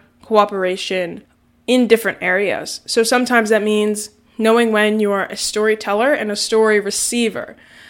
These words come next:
Sometimes you're not always the person with the mic. Sometimes you're in the audience listening and cheering someone on.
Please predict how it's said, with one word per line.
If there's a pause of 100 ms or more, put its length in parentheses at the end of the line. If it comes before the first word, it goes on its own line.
(120)
Sometimes
you're
not
always
the
person
with
the
mic.
Sometimes
you're
in
the
audience
listening
and
cheering
someone
on.